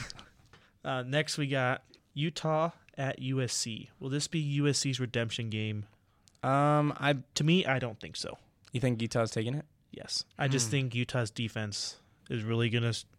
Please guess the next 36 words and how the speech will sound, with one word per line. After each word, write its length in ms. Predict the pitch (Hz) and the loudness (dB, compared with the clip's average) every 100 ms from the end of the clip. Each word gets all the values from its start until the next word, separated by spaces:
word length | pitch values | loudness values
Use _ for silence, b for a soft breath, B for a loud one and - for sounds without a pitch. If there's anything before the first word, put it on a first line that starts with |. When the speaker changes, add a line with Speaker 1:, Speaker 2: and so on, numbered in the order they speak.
| _ _ _ _ | _ _ _ _
Speaker 1:
make 260 | 131 117 113 | 0 0 2
Caleb 300 | - 120 117 | 2 2 2
Williams' 360 | 117 110 104 110 | 0 0 0 0
life 400 | 104 98 - - _ | 0 -2 -8 -20 _
really 300 | 113 107 110 | -6 -2 -2
hard. 260 | 107 - - - b b b b _ _ - | -4 -10 -16 -20 b b b b _ _ -10
Speaker 2:
You 80 | 120 | -2
think 160 | 127 | 0
they're 100 | 117 | 2
better 160 | 110 113 | 2 2
than 120 | 110 | 2
Notre 160 | 110 107 | 0 0
Dame's 220 | 107 110 | -2 -2
defense? 380 | 123 131 147 - - | -4 -4 -6 -4 4
Speaker 1:
No. 280 | 170 120 - _ - | 6 6 0 _ -6
Speaker 2:
Okay. 260 | 120 107 101 | -4 -2 -2
Speaker 1:
But 240 | 156 127 | 4 4
he 120 | 123 135 | 4 2
did 220 | 139 139 | 2 2
all, 140 | 131 | 0
he 160 | 139 139 | -2 -4
struggled 320 | - 135 120 | 0 0 0
really 180 | 113 139 | -2 0
bad 200 | 139 135 | 0 -2
against 280 | 127 117 - | -2 -6 -6
them. 140 | - | 0
Speaker 2:
Yeah. 280 | 117 117 117 | 4 6 6
Speaker 1:
He 60 | 117 | 4
threw 80 | 117 | 2
three 420 | - - 135 151 | -4 -4 2 4
or 80 | 165 | 2
four 240 | - 170 | 2 -2
picks, 300 | - 160 - | 2 0 0
I 80 | 156 | 0
think. 240 | 151 160 | 0 0
Speaker 2:
Mm-hmm. 300 | 117 117 113 | -2 -4 -4